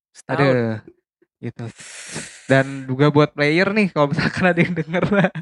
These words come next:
Speaker 1: Ya, kalau ada yang denger,
Speaker 2: <laughs> Lu
Speaker 1: saya mohon
Speaker 2: coba
Speaker 1: untuk
Speaker 2: kayak, udah lu ngapain dulu? <laughs>
Speaker 1: Iya,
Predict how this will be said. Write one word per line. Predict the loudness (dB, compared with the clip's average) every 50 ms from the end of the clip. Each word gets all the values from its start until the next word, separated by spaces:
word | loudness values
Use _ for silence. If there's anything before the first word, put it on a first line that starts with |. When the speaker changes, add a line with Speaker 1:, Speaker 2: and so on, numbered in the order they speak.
| -16 _ _ _ _ _ _
Speaker 1:
Ya, | -2 2 4 4 4 4
kalau | 4 2 2 2
ada | 4
yang | 2 0 0
denger, | -2 -4 -4 -2 0 2 4 4 4 6
Speaker 2:
<laughs> |
Lu | 6 6
Speaker 1:
saya | 6 6 4
mohon | 2 0 0 4 4
Speaker 2:
coba | 4 6 6 4
Speaker 1:
untuk | 2 2 2 2 2 2 0 -2 -4 _ _
Speaker 2:
kayak, | -8 -6 -4 -4 -4 -4 -6 _ _
udah | -10 -4 -2 0
lu | 0 0 -2 -4 -8 _ _ _ _ _
ngapain | _ -8 -4 0 2 2 2 2
dulu? | 4 6 6 6 6 6 6 4
<laughs> | 4 4 2
Speaker 1:
Iya, | 4 4 6 6 6 6 4 2